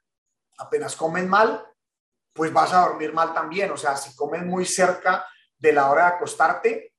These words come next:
eh, no baja lo suficiente el ritmo cardíaco, hay glucosa en sangre, la insulina tiene que estar produciendo, el páncreas tiene que estar produciendo insulina,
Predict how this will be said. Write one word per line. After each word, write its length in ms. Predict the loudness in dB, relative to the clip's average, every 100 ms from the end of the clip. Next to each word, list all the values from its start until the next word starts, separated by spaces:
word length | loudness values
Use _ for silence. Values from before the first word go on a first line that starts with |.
| _ -12
eh, 280 | -12 -12 -16
no 360 | -10 0 2
baja 280 | 6 4 4
lo 120 | -2 -6
suficiente 520 | -12 -12 -10 -8 -6
el 100 | -4
ritmo 340 | -4 -4 -4
cardíaco, 720 | -4 -2 0 0 0 -4 -6 -12 _ _ _ _
hay 320 | 2 2 2
glucosa 540 | 0 -4 -4 -2 -2 -4
en 80 | -2
sangre, 580 | -2 -2 -4 -6 -6 -12 _ _ _ _ _ -8
la 200 | -2 0
insulina 500 | -2 -4 -2 0 0
tiene 220 | 0 -6
que 80 | -6
estar 280 | -2 -2 -2
produciendo, 960 | -4 -4 -4 -6 -6 -4 -4 0 0 2
el 180 | 0 0
páncreas 360 | -2 0 -4 -6
tiene 160 | -10
que 60 | -6
estar 200 | -4 -4
produciendo 400 | -4 -6 -6 -8
insulina, 580 | -10 -4 -2 2 2